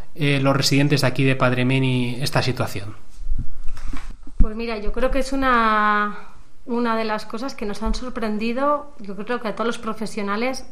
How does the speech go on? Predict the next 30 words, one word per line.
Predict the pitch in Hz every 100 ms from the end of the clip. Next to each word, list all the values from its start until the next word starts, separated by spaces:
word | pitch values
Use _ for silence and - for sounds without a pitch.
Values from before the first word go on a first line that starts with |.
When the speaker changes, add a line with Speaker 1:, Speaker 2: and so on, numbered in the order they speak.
| -
Speaker 2:
muy | 214 208 226
gratamente, | 247 240 214 214 214 226 285 370 254
y | 214
además | 208 202 226
como | - 233 208 196
que | 196
nos | 208 208
han | 220
dado | 240
a | 233
todos | 240 240 240
una | 226
lección. | 226 - - 208 202 - - - - - - -
Eh, | 214 202
es | 196
una | 247
población, | 240 240 226 226 247 247 - - - -
¿no? | 208 226
un | 285
poco | 208 226 226
más | 214 214
vulnerable | 226 226 208 240 302 220
en | 202
cuanto | 202 196 196 196 190
a, | 202 196 202 - - 208
a | 202
estado | - 214
emocional, | 226 220 214 202 214 302 302
¿no? | 254 320
que, | 240 196 190